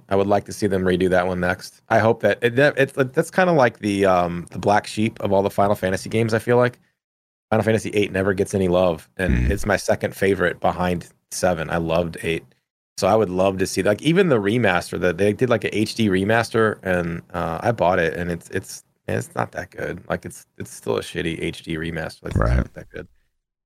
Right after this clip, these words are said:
Speaker 1: So I would love to see them get that, the Final Fantasy remake treatment. Um, it'd be good.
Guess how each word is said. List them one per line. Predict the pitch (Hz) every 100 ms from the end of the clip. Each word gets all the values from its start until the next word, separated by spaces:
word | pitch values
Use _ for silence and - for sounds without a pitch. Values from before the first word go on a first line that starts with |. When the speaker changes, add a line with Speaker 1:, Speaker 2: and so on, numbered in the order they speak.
| _
Speaker 1:
So | - 123
I | 123
would | 123
love | 95 95 98 95
to |
see | 90 98
them | 90 90
get | 90 -
that, | 92 85 -
the | 95 87
Final | 92 87
Fantasy | 90 87 95
remake | 85 85 85 -
treatment. | 90 82 85 82 _ -
Um, | 87 85 82 82 _ _ _ -
it'd | 92
be | 92
good. | 92